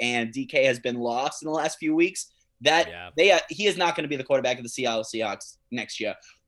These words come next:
Speaker 1: And Pete Carroll should not be the coach. My God.
Speaker 2: <laughs> We, well, we open up the spicy corner. They're the Prince, Brady Prince filling it there. There we go. So Russell Wilson, you know, good luck on the Giants. I don't know, something like that.
Speaker 1: Yeah, the Bears.
Speaker 2: Uh,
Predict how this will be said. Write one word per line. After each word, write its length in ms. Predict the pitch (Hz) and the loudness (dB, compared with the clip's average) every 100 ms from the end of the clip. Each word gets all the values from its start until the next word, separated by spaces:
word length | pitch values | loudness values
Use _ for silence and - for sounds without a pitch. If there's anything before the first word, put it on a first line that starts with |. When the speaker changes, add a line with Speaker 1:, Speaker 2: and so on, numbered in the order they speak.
| _ _ - | _ _ 2
Speaker 1:
And 160 | 240 214 | 4 4
Pete 160 | 226 - | 2 4
Carroll 240 | 220 202 | 6 6
should 160 | - 196 | 4 4
not 180 | 208 | 4
be 80 | 208 | 6
the 100 | 180 | 2
coach. 560 | - 160 131 - - - _ - | 4 4 4 0 -4 -6 _ 0
My 160 | 180 | 2
God. 380 | 254 160 143 107 - | 4 4 4 2 -2
Speaker 2:
<laughs> 100 | 240 - _ - - - - - - 220 | -2 -2 _ -12 -8 -10 -10 -14 -14 -10
We, 180 | 175 208 196 - - _ - - | -6 -4 -4 -8 -14 _ -20 -4
well, 120 | 170 | 0
we 120 | 180 | 6
open 180 | 202 214 | 6 6
up 120 | 208 | 0
the 60 | 202 | -2
spicy 280 | - 180 170 | -4 -4 -6
corner. 300 | 175 160 139 | -6 -4 -4
They're 160 | 143 | -4
the 60 | 139 | -4
Prince, 200 | 147 131 | -4 -4
Brady 200 | 143 131 | -6 -6
Prince 200 | 143 120 | -8 -8
filling 240 | 147 131 | -8 -8
it 80 | 113 | -10
there. 180 | 117 110 | -10 -8
There 200 | 135 185 | -2 -2
we 80 | 170 | -2
go. 180 | 147 | -4
So 240 | 123 170 147 | -2 -2 -2
Russell 300 | 156 185 170 | -2 -4 -2
Wilson, 420 | 165 143 110 98 | -2 -2 -6 -10
you 100 | 135 | -8
know, 160 | 131 117 - _ _ _ 123 | -6 -6 -10 _ _ _ -8
good 120 | 185 | 0
luck 240 | 190 175 - - | 0 0 -8 -4
on 180 | 156 | -2
the 80 | 156 | -2
Giants. 480 | 135 139 240 480 - | -2 -2 0 -2 -2
I 100 | 143 | -4
don't 120 | 131 | -4
know, 140 | 104 92 | -6 -10
something 240 | - 170 | -6 -4
like 120 | 127 113 | -6 -8
that. 140 | 95 | -4
Speaker 1:
Yeah, 100 | 151 - - | -4 -4 -10
the 80 | 113 | -2
Bears. 160 | 160 | 2
Speaker 2:
Uh, 480 | 165 160 147 147 139 | 4 2 0 -4 -6